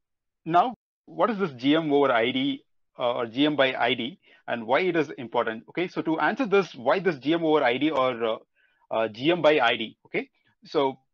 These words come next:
uh, why that is important, we have to know the importance of the G M itself, okay. So I want to talk about what is the importance of this G M and what type of G M that we are ac-, expecting, whether we are expecting a,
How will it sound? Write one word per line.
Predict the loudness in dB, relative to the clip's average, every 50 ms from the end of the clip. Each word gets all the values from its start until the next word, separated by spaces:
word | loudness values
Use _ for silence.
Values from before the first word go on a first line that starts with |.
| _ _ _ _ _ _ -4 0
uh, | 0 2
why | 2 2 2 2
that | 2 0 0
is | -2 -4
important, | -8 -8 -4 -2 -2 0 0 -4 -4 -2
we | -4 -2 -2
have | 0 -2 -2 -2
to | -2 -2
know | 0 0 2 2
the | 2 2
importance | 0 0 0 -2 -2 0 0 -2
of | -2 -2 -2
the | -2 -4
G | -2 -2 0 0
M | 0 -2
itself, | -4 -6 -4 -4 -4 -4 -6
okay. | -4 -4 -4 -4
So | -2 0 2 2 2 2
I | 2 0
want | 0 0 -4 -4
to | -2
talk | -2 -2 -2 0
about | 0 0 0 0 -2 -4 -8 _ _ _ _
what | -4 -4 -2 -2
is | 0
the | 0 0
importance | 0 0 0 -2 -2 -2 -2
of | -6 -4 -4
this | -6 -6 -6
G | -6 -4 -4
M | -4 -6 -8 _ _
and | -8 -8 -8 -8 -10 -14 _ _ _ _ _ _ -8
what | -4 -2 -2 -2 -2
type | -2 -2 -2
of | -4 -4 -8
G | -14 -18 -18 -12 -6 -2 0 0
M | 2
that | 2 0 2 4
we | 4 4
are | 4 2
ac-, | 0 -4 -4 -8 -10 -10
expecting, | -10 -6 -6 -6 -6 -4 -6 -6 -2
whether | 0 0 2 2
we | 2 2
are | 2 0
expecting | -2 -6 -12 -14 -14 -12 -10 -10 -10 -6 -2
a, | 0 0